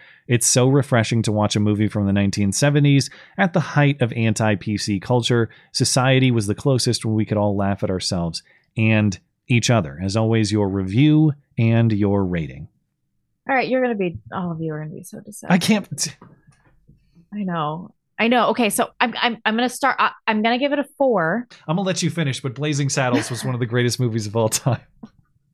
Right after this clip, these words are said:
Speaker 2: I'm
Speaker 1: All
Speaker 2: gonna
Speaker 1: right.
Speaker 2: give it a four. And I like Mel Brooks. Young Frankenstein, one of my favorite movies. Love
Speaker 1: You
Speaker 2: it.
Speaker 1: grade Young Frankenstein higher than Blazing Saddles?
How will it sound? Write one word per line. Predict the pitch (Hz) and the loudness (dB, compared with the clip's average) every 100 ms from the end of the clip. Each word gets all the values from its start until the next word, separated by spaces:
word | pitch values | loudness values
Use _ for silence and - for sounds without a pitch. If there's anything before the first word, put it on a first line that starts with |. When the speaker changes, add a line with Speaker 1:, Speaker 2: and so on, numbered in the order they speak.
| _ 480 554 453 359 302 _ | _ -2 -2 -2 -4 -8 _
Speaker 2:
I'm | 240 285 | -2 0
Speaker 1:
All | 320 | 0
Speaker 2:
gonna | 311 | 0
Speaker 1:
right. | 294 | 0
Speaker 2:
give | 262 | 0
it | 247 | -2
a | |
four. | 247 214 175 - | -2 -2 0 0
And | 262 | 0
I | |
like | 269 294 294 | 0 -2 -2
Mel | 247 | -4
Brooks. | 214 214 | -4 -2
Young | 233 262 | -2 -2
Frankenstein, | 277 269 277 214 269 220 | -2 -4 -4 -4 -4 -4
one | 208 | -6
of | |
my | 180 175 | -4 -6
favorite | 185 185 196 160 | -4 -4 -6 -10
movies. | 139 76 - - _ _ _ | -12 -12 -16 -18 _ _ _
Love | - 185 | -4 0
Speaker 1:
You | 190 | 2
Speaker 2:
it. | |
Speaker 1:
grade | 202 269 214 | 2 0 2
Young | 180 233 233 | 2 2 0
Frankenstein | - 190 226 214 233 220 | -2 -2 -2 -4 -4 -4
higher | 202 214 | -2 -2
than | 190 | -2
Blazing | 151 180 190 | 0 0 -2
Saddles? | 170 165 214 226 | -2 -4 -6 -10